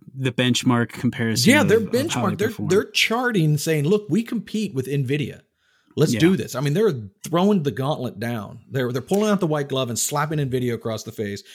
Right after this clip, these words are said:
Speaker 2: and say, "Let's do this," right?
Speaker 1: That's because a
Speaker 2: And
Speaker 1: lot of video editors, um, they'll use the Apple editing software, and then they'll use Adobe Premiere, and then they'll use DaVinci and all that stuff. And they
Speaker 2: Mm-hmm.
Speaker 1: find that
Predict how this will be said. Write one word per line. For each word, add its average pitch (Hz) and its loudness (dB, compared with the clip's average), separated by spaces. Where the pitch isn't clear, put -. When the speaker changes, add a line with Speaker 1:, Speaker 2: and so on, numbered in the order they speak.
Speaker 2:
and 117 -4
say, 117 0
"Let's 117 -2
do 123 0
this," 87 -10
right? 131 -2
Speaker 1:
That's 143 0
because 151 4
a 139 2
Speaker 2:
And 127 2
Speaker 1:
lot 123 0
of 117 2
video 123 0
editors, 135 0
um, 110 -2
they'll 127 0
use 123 0
the - -8
Apple 104 -8
editing 117 -2
software, 127 -4
and 113 -6
then 101 -2
they'll 101 -4
use 98 -4
Adobe 101 -6
Premiere, 110 -4
and 107 -8
then 98 -8
they'll 101 -8
use 95 -8
DaVinci 107 -4
and 104 -10
all 104 -6
that 104 -6
stuff. 107 -6
And 147 6
they 113 2
Speaker 2:
Mm-hmm. 135 -4
Speaker 1:
find 113 -2
that 113 -2